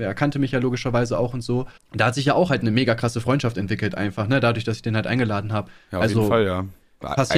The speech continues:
Speaker 2: Eigentlich
Speaker 1: halt schon, ne, also
Speaker 2: man muss den
Speaker 1: ja,
Speaker 2: Leuten
Speaker 1: es
Speaker 2: zumindest mal ein bisschen mehr Zeit geben, weil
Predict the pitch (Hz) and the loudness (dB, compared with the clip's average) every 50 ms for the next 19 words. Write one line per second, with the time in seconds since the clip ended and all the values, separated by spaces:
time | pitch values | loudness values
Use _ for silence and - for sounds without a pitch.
0 | 185 180 139 123 117 - - - 110 113 113 113 123 127 139 139 95 120 117 120 | 4 4 4 2 2 0 0 0 2 2 2 2 2 2 2 2 2 0 2 2
1 | 117 113 110 110 - - - - _ _ _ _ _ _ - - 104 123 131 - | 2 2 2 0 -4 -12 -20 -20 _ _ _ _ _ _ -2 0 2 2 4 4
2 | 151 127 123 127 143 135 135 120 131 131 135 139 135 - 135 123 131 127 127 123 | 4 6 6 6 6 4 4 4 4 4 6 4 6 6 6 6 6 6 4 4
3 | 110 110 113 - 110 113 123 - - 101 98 95 90 90 87 92 87 87 90 92 | 4 4 4 6 4 4 4 2 0 0 0 0 0 0 0 0 2 2 2 0
4 | - | -2